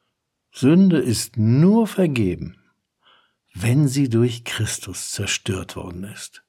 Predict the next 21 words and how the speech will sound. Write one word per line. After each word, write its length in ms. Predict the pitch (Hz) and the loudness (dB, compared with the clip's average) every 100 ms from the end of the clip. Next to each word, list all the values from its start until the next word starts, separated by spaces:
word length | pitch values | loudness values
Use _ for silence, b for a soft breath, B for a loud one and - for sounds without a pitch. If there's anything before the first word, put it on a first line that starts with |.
| - | -8
durch 240 | 101 - | -6 0
Wahrheit 600 | 110 98 95 - - - _ _ | 2 0 -4 -14 -20 -20 _ _
und 360 | 120 110 113 - _ | 0 0 -2 -8 _
Leben. 480 | 95 98 85 85 87 _ _ _ _ _ _ _ _ _ _ _ _ _ _ _ _ _ _ | -10 -8 -8 -12 -18 _ _ _ _ _ _ _ _ _ _ _ _ _ _ _ _ _ _
Wenn 180 | - 117 | 0 2
Gebet 540 | 113 98 165 190 190 127 | 2 2 2 2 2 2
den 240 | 107 95 | 2 2
Glauben 540 | 104 143 208 170 113 | 2 2 2 4 4
nährt, 600 | 98 104 95 85 95 - _ _ _ _ _ _ _ _ _ _ _ | 4 2 0 -4 -12 -20 _ _ _ _ _ _ _ _ _ _ _
dass 300 | - 110 - | -2 -2 0
Sünde 500 | - 135 185 160 98 - | 2 4 6 4 0 2
aufgehoben 720 | 135 190 - 143 113 110 95 | 2 2 2 2 4 4 2
und 140 | 95 | 2
der 100 | 98 | 2
Mensch 420 | 95 98 95 - | 2 2 0 -6
besser 440 | - 147 - 175 123 | -6 -4 0 0 2
werde, 280 | 110 104 101 | 2 2 2
nur 220 | 107 90 | 2 2
weil 200 | 92 87 | 0 -4
er 100 | 85 | -6
betet, 600 | - 294 - 92 - | -4 -2 -4 -10 -14